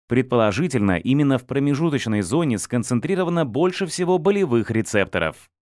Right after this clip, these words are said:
На чём основывается данная гипотеза? При мочевом фенотипе простатита пациенту назначают альфа-блокаторы с целью достигнуть сразу две цели.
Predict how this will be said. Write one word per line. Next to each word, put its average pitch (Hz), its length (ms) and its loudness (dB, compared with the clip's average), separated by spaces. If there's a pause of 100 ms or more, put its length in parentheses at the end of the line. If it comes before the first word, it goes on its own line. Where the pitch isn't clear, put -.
(420)
На 90 180 -2
чём 190 220 -2
основывается 185 800 0
данная 113 520 2
гипотеза? 107 800 0 (400)
При 180 240 0
мочевом 170 540 0
фенотипе 123 520 -2
простатита 107 760 2
пациенту 185 580 -2
назначают 147 720 -2
альфа-блокаторы 135 920 0
с - 60 -10
целью 180 420 -4
достигнуть 160 580 -2
сразу 123 380 0
две 101 220 0
цели. 92 460 -2